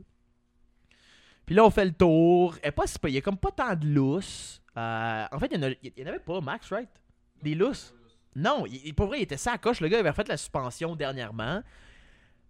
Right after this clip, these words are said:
Mais là, tu sais, j'ai demandé, « Ah, y a-tu des check engine avant d'arriver ? » Puis il dit, « Ah, ouais, il y en a un. » Euh, tu sais, des fois, il y a comme un misfire que ça sort, mais tu sais, rien de méchant. Je suis comme, « Ah, ben écoute, on va aller en voir. » Tu sais, au pire, c'est genre juste les bougies qui sont finies ou un coil pack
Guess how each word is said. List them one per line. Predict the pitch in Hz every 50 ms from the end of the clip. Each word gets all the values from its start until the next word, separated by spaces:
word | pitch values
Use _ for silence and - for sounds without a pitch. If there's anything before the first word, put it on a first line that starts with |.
| _ _ _ -
Mais | 131 143
là, | 175 208 240 247 247 240
tu | 233 - 233
sais, | 220
j'ai | 170 160 143
demandé, « | 143 151 151 147 156 165 175
Ah, | 160 160 170 175
y | 165
a-tu | 135 - -
des | - 175
check | 160 - 139 131 -
engine | 127 120 120 123 135 143
avant | 131 113 113 120
d'arriver ? » | 117 110 104 113 107 104 110 123 143
Puis | - -
il | 135
dit, « | 131 147
Ah, | 170 190 196 196 196 190
ouais, | 185 185 190
il | 180
y | 175
en | 160 156
a | 156 156 -
un. » | 170 175 180 180 180 180 185 185 185 185 180 _ _ _ _ _ _ - _ - 123
Euh, | 120 120 120
tu | -
sais, | - - - 165 - 160
des | 156 180 196
fois, | 185 - 247 262 247
il |
y | 208
a |
comme | 175 190 190
un | 185 175
misfire | 175 180 185 - - - 190 175 165 165 180 185 180
que | 175
ça | - 185 151
sort, | - - 180 170 175 180 180 170
mais | 151 131
tu | -
sais, | 170 160 175 175 170 156 147
rien | 135 127 143 151
de | 151
méchant. | 139 120 - - 95
Je | -
suis | - -
comme, « | 151 180
Ah, | 214 220 208 196 156
ben | 113 85
écoute, | - - - - -
on | - 107
va | 104 101
aller | 117 135
en | 143 135 120 110
voir. » | 113 113 104 92 95 101 131 147
Tu | -
sais, | 165
au | 147 131 131
pire, | - - 160 156 151
c'est | - 139
genre | 113 120 110 113
juste | 120 131 - -
les | 123 117
bougies | 113 113 113 107 117 120
qui | 113 -
sont | 120 110
finies | 101 - 110 104 104 104 107 110 113
ou | 110 107 110 110 113
un | 107 110
coil | 107 - 120 104 101
pack | - - 90 95 98